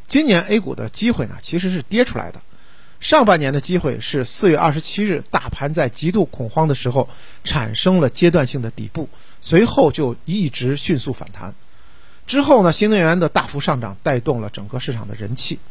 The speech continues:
因为大力发展清洁能源是国家的既定战略，所以这两年呢，新能源板块表现一直很好。当然没有只涨不跌的板块，经过五六月份的持续上升，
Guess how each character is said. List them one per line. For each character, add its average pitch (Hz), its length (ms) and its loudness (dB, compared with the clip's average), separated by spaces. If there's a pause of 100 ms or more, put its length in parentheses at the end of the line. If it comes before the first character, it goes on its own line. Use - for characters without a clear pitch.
(640)
因 202 100 4
为 240 80 8
大 233 300 2
力 147 100 0
发 175 240 6
展 120 320 -2
清 - 260 0
洁 170 120 4
能 123 200 -2
源 110 240 -4
是 143 160 -6
国 120 320 -2
家 156 220 0
的 127 140 -2
既 - 180 -4
定 123 180 -2
战 120 160 -2
略， 127 200 -2 (440)
所 - 200 4
以 214 80 4
这 - 120 2
两 139 220 4
年 113 160 -4
呢， 123 80 -2
新 196 220 0
能 175 60 2
源 160 120 2
板 117 200 -4
块 131 280 -4
表 127 180 -6
现 - 260 -4
一 220 80 0
直 139 120 -4
很 113 160 -6
好。 - 220 -10 (680)
当 277 140 4
然 285 160 4
没 220 100 6
有 233 140 6
只 214 320 2
涨 110 280 0
不 147 100 -4
跌 202 280 2
的 180 60 2
板 110 200 -10
块， - 200 -8 (400)
经 269 240 0
过 226 180 6
五 123 220 0
六 180 200 6
月 151 160 4
份 117 200 -6
的 104 160 -8
持 - 180 -6
续 170 140 -4
上 131 200 -4
升， 151 220 -6